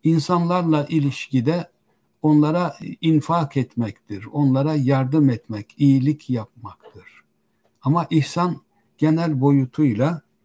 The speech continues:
güzellik yapmak, her şeyde güzelliği öne çıkartmaktır. Allah her şeyde ihsanı,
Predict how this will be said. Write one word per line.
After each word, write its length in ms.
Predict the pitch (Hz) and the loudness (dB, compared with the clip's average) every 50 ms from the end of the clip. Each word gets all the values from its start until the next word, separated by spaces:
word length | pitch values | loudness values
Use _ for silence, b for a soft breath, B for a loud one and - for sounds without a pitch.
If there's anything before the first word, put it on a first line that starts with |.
| _ _ _ _ _ _ | _ _ _ _ _ _
güzellik 640 | - 139 127 139 165 156 151 156 165 143 - - 139 | 0 0 0 2 0 0 0 0 -2 -4 -6 -6 -4
yapmak, 540 | 135 127 117 107 - - 101 87 - _ - | -2 -2 -2 -4 -6 -10 -12 -12 -12 _ -8
her 200 | - 185 208 185 | -4 -2 -2 -2
şeyde 600 | 147 - - 143 131 117 104 104 117 139 151 143 - _ _ _ _ _ _ _ _ _ - | -2 -4 -2 0 0 0 0 -2 -2 -2 -4 -6 -8 _ _ _ _ _ _ _ _ _ -12
güzelliği 720 | 131 123 143 139 131 160 160 147 139 139 147 156 165 - - | -4 0 0 2 2 2 2 2 2 4 4 4 2 2 2
öne 280 | 147 143 151 147 139 | 2 2 4 2 0
çıkartmaktır. 960 | - - 127 - - 120 110 - _ - 101 101 - - _ _ - - - - - - _ _ _ _ _ _ _ _ _ - | -4 -8 -14 -12 -10 -10 -10 -10 _ -12 -12 -12 -12 -14 _ _ -20 -18 -16 -16 -16 -16 _ _ _ _ _ _ _ _ _ -2
Allah 340 | 147 160 180 185 165 151 | 0 0 0 0 -2 -2
her 180 | 143 175 190 175 | -2 -2 -2 -4
şeyde 420 | 143 - 165 165 160 160 190 160 - | -4 -4 -4 -2 -2 -2 -2 -2 0
ihsanı, 640 | 165 147 - - - 165 156 156 151 165 151 - | 0 0 0 0 -2 0 2 2 4 2 2 0